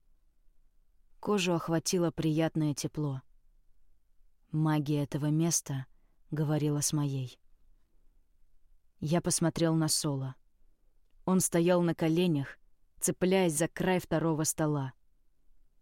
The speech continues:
«Настоящие король и королева», прошептал я. «Это наши родители». «Милый друг»,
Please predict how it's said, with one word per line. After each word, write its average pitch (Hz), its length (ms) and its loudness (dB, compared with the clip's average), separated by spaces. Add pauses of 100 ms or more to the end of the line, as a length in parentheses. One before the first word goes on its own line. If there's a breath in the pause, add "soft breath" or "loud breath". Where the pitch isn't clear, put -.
(1500)
«Настоящие 151 960 -2
король 151 480 -4
и - 20 -4
королева», 147 680 -4 (760)
прошептал 143 560 -4
я. 131 260 -6 (1300)
«Это 160 420 -4 (1400)
наши 156 340 0
родители». 143 680 -4 (2500)
«Милый 214 420 4
друг», 180 420 -4